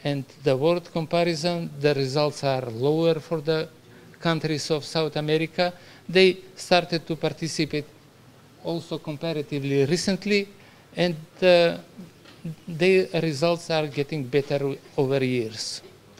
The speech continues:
Here, some data about the re-, research from, uh, various countries in the world. Well, here the E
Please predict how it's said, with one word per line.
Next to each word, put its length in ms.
Here, 340
some 380
data 420
about 380
the 300
re-, 300
research 560
from, 300
uh, 920
various 420
countries 460
in 120
the 120
world. 360
Well, 300
here 240
the 220
E 160